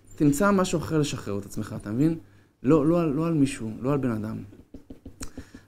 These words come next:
אנחנו עושים טעויות, ואחרי זה אנחנו, מה שנקרא, תיכנס לנקודה הפנימית שלך, אומר רבי נחמן, תיכנס לנקודה הפנימית ש-,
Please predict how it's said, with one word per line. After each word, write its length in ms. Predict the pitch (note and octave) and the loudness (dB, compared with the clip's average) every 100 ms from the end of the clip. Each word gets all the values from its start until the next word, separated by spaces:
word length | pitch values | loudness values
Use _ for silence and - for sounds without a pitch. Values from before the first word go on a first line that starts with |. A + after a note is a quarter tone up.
| - | -10
אנחנו 160 | B2 | -2
עושים 260 | A#2+ - E3 | -2 2 2
טעויות, 500 | C#3+ C3 D#3 E3+ D#3+ | 4 6 6 6 4
ואחרי 240 | A#2+ D3+ | 2 0
זה 100 | - | 0
אנחנו, 240 | C3+ C3 C#3+ | 0 2 2
מה 120 | C#3+ | 2
שנקרא, 420 | - C3 - D3 C#3+ C3+ B2+ B2+ - - - _ _ - - - - _ _ - - - _ _ - | 2 2 2 4 6 6 4 0 -6 -20 -20 _ _ -20 -20 -20 -20 _ _ -20 -20 -20 _ _ -2
תיכנס 380 | C#3+ F3+ A3 | 4 6 6
לנקודה 360 | G#3+ F#3+ E3 G3 | 6 6 8 8
הפנימית 380 | G3 D#3+ F3 F#3 | 8 8 8 6
שלך, 140 | - | 4
אומר 180 | D#3 D#3+ | 4 6
רבי 160 | D#3 C#3+ | 6 6
נחמן, 240 | D3+ D3+ | 6 4
תיכנס 360 | C#3+ D#3 F#3 F#3 | 2 0 0 0
לנקודה 220 | D#3 E3 | 4 4
הפנימית 340 | C#3+ D#3 F3+ | 4 4 4
ש-, 100 | - | 0